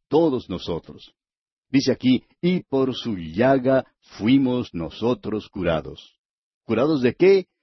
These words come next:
Somos curados del pecado, amigo oyente.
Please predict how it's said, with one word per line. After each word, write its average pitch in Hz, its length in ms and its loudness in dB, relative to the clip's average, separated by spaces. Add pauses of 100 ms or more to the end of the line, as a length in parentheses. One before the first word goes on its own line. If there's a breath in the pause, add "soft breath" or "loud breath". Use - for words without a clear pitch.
(160 soft breath)
Somos 196 380 -4
curados 147 440 0
del 135 160 0
pecado, 190 480 2
amigo 131 240 0
oyente. 90 440 -6